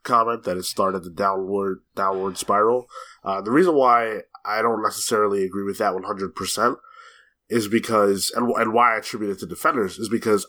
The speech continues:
I think, uh, that Iron Fist being bad didn't matter if Defenders was great.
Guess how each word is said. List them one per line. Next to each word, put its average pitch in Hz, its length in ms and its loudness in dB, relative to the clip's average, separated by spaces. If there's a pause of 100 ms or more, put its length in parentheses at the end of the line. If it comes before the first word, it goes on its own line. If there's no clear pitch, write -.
I 131 200 2
think, 95 340 -10 (760)
uh, 92 460 0 (100)
that 98 220 -2
Iron 127 320 2
Fist - 640 -4
being 107 300 -4
bad 110 480 0 (840)
didn't 151 320 4 (340)
matter 123 540 0 (800)
if 131 260 0
Defenders 113 580 -4
was 87 160 -10
great. - 280 -10